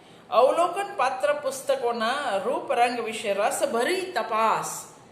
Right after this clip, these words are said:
કૌમુદીએ કરેલી. પદ્મિની વિભાગ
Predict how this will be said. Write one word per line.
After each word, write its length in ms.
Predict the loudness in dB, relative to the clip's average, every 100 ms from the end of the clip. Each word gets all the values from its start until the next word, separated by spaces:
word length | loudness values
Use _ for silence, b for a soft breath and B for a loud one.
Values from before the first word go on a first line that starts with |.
| -20 -20 -18 -4
કૌમુદીએ 880 | -2 -2 -4 -2 0 0 -2 -6 -12 -4
કરેલી. 420 | -2 -2 -6 -14 -20 -20 -20 -20 -20 -20 -20 -20 -20 B B B B B 2
પદ્મિની 500 | 4 4 0 -2 -2
વિભાગ 520 | -2 0 4 6 4